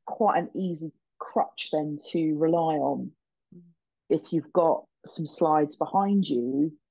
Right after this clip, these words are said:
Speaker 1: even if they're entertaining slides, you've got that flow to help guide you through it. Whereas this was, um, not about, as you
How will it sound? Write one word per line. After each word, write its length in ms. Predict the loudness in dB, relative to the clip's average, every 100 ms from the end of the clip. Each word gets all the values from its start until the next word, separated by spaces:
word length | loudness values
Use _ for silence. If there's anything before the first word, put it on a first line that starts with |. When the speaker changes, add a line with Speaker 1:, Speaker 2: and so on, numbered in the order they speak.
| _ 0
Speaker 1:
even 180 | 2 4
if 80 | 2
they're 140 | 2 2
entertaining 720 | 0 -6 -2 0 0 -2 -4
slides, 680 | -2 0 2 0 -4 -10 _ _ _ _
you've 160 | -4 -4 0
got 260 | 4 4 2 _ _ _ _ _ -6 0
that 240 | 0 0 -8 _
flow 460 | 4 4 4 0 -2 -6 -8
to 420 | -6 -6 -6 -10 -10
help 340 | -2 -2 0
guide 260 | -2 0 0
you 120 | -4 -2
through 280 | 0 2 0
it. 60 | 2
Whereas 380 | 4 4 2 0
this 320 | -2 -2 -6
was, 580 | -2 0 2 2 -2 -8 _ _ _ _ _ _ _ _ _
um, 800 | -2 0 2 0 -2 -4 -6 -8 -12 _ _ _ _
not 460 | -2 0 2 0 -2 -2
about, 640 | 2 4 4 4 0 -4 _ _ _
as 180 | -6 -4
you 200 | -8